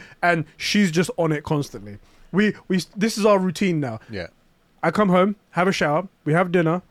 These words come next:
Speaker 1: we put the baby to bed, and then she's like,
Speaker 2: The Sims.
Speaker 1: <laughs> She's pointing upwards. She's like, "Upstairs, upstairs, upstairs."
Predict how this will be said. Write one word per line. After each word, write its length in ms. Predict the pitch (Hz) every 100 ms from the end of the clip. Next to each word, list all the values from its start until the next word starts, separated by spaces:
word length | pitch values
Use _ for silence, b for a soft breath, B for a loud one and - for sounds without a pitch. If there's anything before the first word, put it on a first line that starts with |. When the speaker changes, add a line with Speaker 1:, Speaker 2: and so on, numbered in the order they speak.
| -
Speaker 1:
we 60 |
put 140 | 135 185
the 60 |
baby 240 | 175 180 160
to 100 | 156
bed, 260 | 151 170 196 b -
and 80 | 165
then 80 |
she's 180 | 156 165
like, 260 | 175 170 - _ _ _ _ _ _ _ _ _ _ _ _ _ _ _ _ _ _ _ _ _ - _ _ _ -
Speaker 2:
The 140 | 127
Sims. 540 | 123 156 110 87 90 - - -
Speaker 1:
<laughs> 200 | 480 -
She's 160 | 320
pointing 360 | - 320 294 262
upwards. 400 | 285 - 254 190
She's 100 | 208
like, 100 | 170
"Upstairs, 380 | 175 - 220 320
upstairs, 280 | 240 - 294
upstairs." 340 | 285 277 269